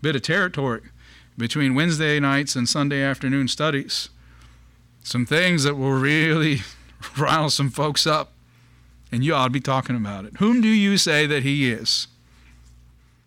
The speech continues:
Do you say that he's one that loves everybody?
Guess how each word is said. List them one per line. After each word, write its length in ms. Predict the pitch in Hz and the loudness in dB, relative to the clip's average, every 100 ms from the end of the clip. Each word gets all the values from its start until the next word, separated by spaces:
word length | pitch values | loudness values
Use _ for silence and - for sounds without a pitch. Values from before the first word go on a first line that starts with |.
| _ _ - | _ _ -6
Do 100 | 123 | -2
you 200 | 165 185 | -2 -2
say 240 | 202 190 | 0 -2
that 120 | 190 | -2
he's 160 | 170 170 | -2 -4
one 180 | 170 170 | -4 -4
that 100 | 165 | -4
loves 240 | 165 147 | -6 -4
everybody? 560 | 156 156 170 92 104 | -4 -4 -8 -10 -10